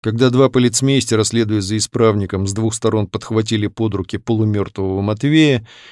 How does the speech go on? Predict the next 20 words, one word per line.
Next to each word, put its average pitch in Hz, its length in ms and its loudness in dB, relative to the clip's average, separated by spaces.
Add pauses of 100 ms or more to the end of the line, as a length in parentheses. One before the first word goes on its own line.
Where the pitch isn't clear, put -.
лицо 135 320 2
которого 123 440 4
было 117 240 4
всё 113 220 -2
в 113 60 -8
крови, 110 540 0 (120)
и 95 80 -10
поволокли 107 480 -2
его 104 180 0
прочь 123 400 2
от - 160 -6
особняка 98 560 -4
Андреевских, 113 800 -2 (500)
губы 151 320 4
девушки 156 440 2
сложились 127 500 2
в - 60 -12
хищную 135 600 0
довольную 104 720 0
ухмылку. - 840 -8